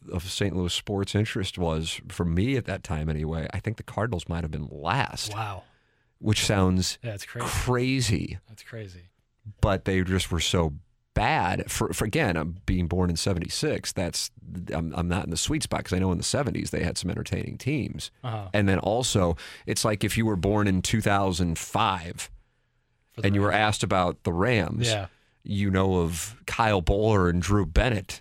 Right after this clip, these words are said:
Speaker 1: you know, and then you also are starting to experience the years where they're, all the talk is about them moving. That's
Speaker 2: Right.
Speaker 1: what I remember about the Cardinals, that they were going to be moving.
Speaker 2: Mm, gotcha.
Speaker 1: And so it just wasn't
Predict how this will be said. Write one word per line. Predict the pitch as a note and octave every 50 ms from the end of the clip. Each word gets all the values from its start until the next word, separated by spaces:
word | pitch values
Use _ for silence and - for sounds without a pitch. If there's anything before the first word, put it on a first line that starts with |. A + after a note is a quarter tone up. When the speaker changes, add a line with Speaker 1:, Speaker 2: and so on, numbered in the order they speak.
| - - -
Speaker 1:
you | - - G#2+ G#2
know, | G2+ F#2+ F#2 F#2 F#2+ G2+ G#2+ A2 - - - - _ _ _ _ _ -
and | G#2+ G#2 G2+ G2+
then | G2+ G2+
you | G2 G2 G2+
also | G2 G2+ A2 G#2+ - A#2 G2+
are | F#2+
starting | - - A2 G#2 G2 F#2+ F#2+
to | F#2+ F#2
experience | F2+ - - - - G#2+ G#2+ G#2+ G#2+ G2+ G2 F#2 - -
the | - G2
years | G2 F#2 F#2 G2+ G2 F#2+ F#2+ F#2+ F2+ - -
where | G2 F#2 F2+ F#2 F#2+
they're, | F2+ F2+ F2 E2+ - _ - -
all | F2+ F#2 F2+
the | F2
talk | - - - G#2+ G#2+ G#2+ -
is | G2+ E2+
about | E2 F#2 G2 D#2 -
them | F2+ E2+
moving. | E2 E2 F#2 G#2+ A#2+ A#2 - - - - - - -
That's | A2+ A2 A2+ G#2 -
Speaker 2:
Right. | G#2+ F#2+
Speaker 1:
what | F#2
I | G2
remember | G2 G2+ F#2 F2 D#2+ E2+ E2+ D#2+ F2+
about | F#2 F#2 F#2
the | - -
Cardinals, | - G2 A2 G#2+ E2+ - - -
that | E2+ -
they | F2+
were | F2+ F2 E2+
going | F2+ F2 E2
to | E2
be | - -
moving. | - F2+ F2+ F2+ G2 G2 F#2+ E2+ - - - - - _ _ _ _ _ - A#2
Speaker 2:
Mm, | A2+ G#2+ G2+ G2 F#2 - _ -
gotcha. | - A2+ G#2+ G2+ - -
Speaker 1:
And | G2 F#2+ F#2
so | - - G2+ F#2+ F#2
it | F2+ -
just | F#2+ F2 -
wasn't | - E2+ F2 F2+ F2+ F2+ D#2+ F#2 F2 E2+ - - - - -